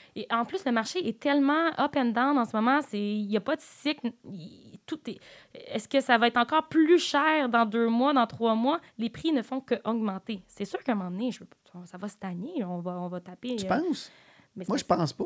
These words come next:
Speaker 2: Pas
Speaker 1: mais
Speaker 2: avec la covid, pas sur les, pas sur les rives. J'ai, puis je vais donner un exemple. J'ai une de mes amies qui avait un beau triplex à Montréal,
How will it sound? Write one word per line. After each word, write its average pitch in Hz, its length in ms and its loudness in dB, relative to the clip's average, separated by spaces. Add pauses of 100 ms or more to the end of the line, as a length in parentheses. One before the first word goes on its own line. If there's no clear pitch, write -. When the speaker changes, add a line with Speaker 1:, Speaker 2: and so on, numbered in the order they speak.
Speaker 2:
Pas 240 120 0
Speaker 1:
mais 233 60 2
Speaker 2:
avec 196 120 2
la 160 100 2
covid, 151 380 2
pas - 100 -4
sur 156 200 -4
les, 147 340 4 (380)
pas 233 80 0
sur 202 180 0
les 147 160 6
rives. 190 200 0
J'ai, 151 280 2
puis 147 140 -6
je 135 100 2
vais 143 60 6
donner 151 160 4
un 185 80 2
exemple. 165 340 0
J'ai 147 80 2
une - 80 0
de 196 80 2
mes 151 180 4
amies 156 200 2
qui 185 80 0
avait 147 160 2
un 143 100 4
beau 175 160 0
triplex 185 380 -4
à 151 80 0
Montréal, 143 400 2